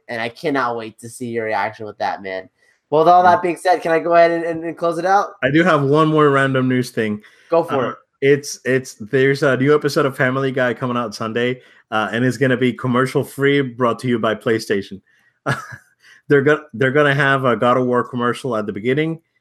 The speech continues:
Speaker 2: It's gonna be, uh, the Family Guy episode, uh, commercial free, and then a commercial for God of War at the end. So
Speaker 1: Wow, that's great advertising.
Speaker 2: Yeah. Yeah. So, uh, yeah,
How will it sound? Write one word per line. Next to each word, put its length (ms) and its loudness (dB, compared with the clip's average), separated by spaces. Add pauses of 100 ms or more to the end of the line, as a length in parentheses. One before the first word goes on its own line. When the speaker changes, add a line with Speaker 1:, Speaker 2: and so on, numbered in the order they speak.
(240)
Speaker 2:
It's 180 -6
gonna 160 0
be, 340 0 (240)
uh, 380 2
the 300 -2
Family 280 0
Guy 180 0
episode, 640 0 (260)
uh, 140 -2
commercial 360 -2
free, 300 -2
and 160 -6
then 100 -2
a 60 -4
commercial 480 -4
for 460 -2 (240)
God 140 2
of 60 2
War 200 4
at 60 -4
the 120 0
end. 160 -8 (160)
So 220 -6
Speaker 1:
Wow, 420 -4
that's 240 -6
great 320 -2
advertising. 720 -2 (500)
Speaker 2:
Yeah. 80 2 (100)
Yeah. 40 -6 (260)
So, 720 0
uh, 480 0
yeah, 200 0